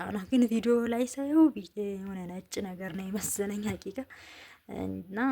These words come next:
ነጭ አይደለም፣ ቢጫ ነው ቅቤ። ገና ቢስሚላ ተባለ። ይኸው፣ እ፣ በዚህ መልኩ ሽታው ሲጣፍጥ ተውኝ። እና ቅቤ ያስፈልጋል ኢትዮጵያ ላይ ወጥ ስትሰሩ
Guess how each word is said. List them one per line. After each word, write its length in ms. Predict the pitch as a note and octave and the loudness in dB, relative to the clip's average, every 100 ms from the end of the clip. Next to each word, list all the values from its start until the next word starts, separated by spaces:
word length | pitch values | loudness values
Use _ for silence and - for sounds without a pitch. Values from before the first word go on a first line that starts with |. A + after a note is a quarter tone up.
| A#3+ F3 E3+ | 0 -6 -6
ነጭ 240 | F#3 F#3 - | -6 -8 -10
አይደለም፣ 440 | E3+ F3 E3 G#3+ B3+ - | -10 -10 -10 -6 -6 -4
ቢጫ 240 | - D#3+ - F#3 | -6 -4 -4 -4
ነው 140 | F#3 | -6
ቅቤ። 180 | - F3 - A#3 C4+ | -12 -10 -6 -6 -4
ገና 180 | F3+ F3 | -4 -4
ቢስሚላ 400 | F3+ - F#3+ F3+ F#3 | -4 -6 -8 -8 -10
ተባለ። 360 | F#3 E3+ F3+ F#3+ | -6 -2 -2 -2
ይኸው፣ 260 | B3+ F#3+ A#3+ - _ - _ _ _ _ | -6 -4 -6 -8 _ -20 _ _ _ _
እ፣ 140 | - G#3 F#3+ | -16 -14 -14
በዚህ 340 | - G3+ - G3 | -18 -14 -14 -12
መልኩ 320 | G3+ G3+ - G#3 | -14 -16 -16 -16
ሽታው 440 | - G#3 - G#3 G3+ | -14 -16 -10 -8 -8
ሲጣፍጥ 800 | - - - G3+ - - G#3 - A#3 G#3+ G#3 G#3+ | -12 -14 -16 -16 -18 -20 -18 -8 -6 -4 -6 -10
ተውኝ። 540 | G3+ G3 G#3 A3 G#3+ G#3+ G#3+ - - - - _ | -14 -8 -6 -6 -6 -8 -8 -10 -18 -18 -20 _
እና 160 | - G#3+ A#3 - | -10 -8 -6 -8
ቅቤ 200 | - G#3+ | -6 -2
ያስፈልጋል 720 | G#3 F#3+ - - G3 F#3+ G3 G3 | -2 -4 -8 -16 -14 -14 -12 -14
ኢትዮጵያ 400 | G3 G3 G3+ G3 | -10 -6 -6 -6
ላይ 160 | G3 | -6
ወጥ 180 | G3 G3+ | -8 -10
ስትሰሩ 380 | - - - F#3+ | -10 -10 -10 -10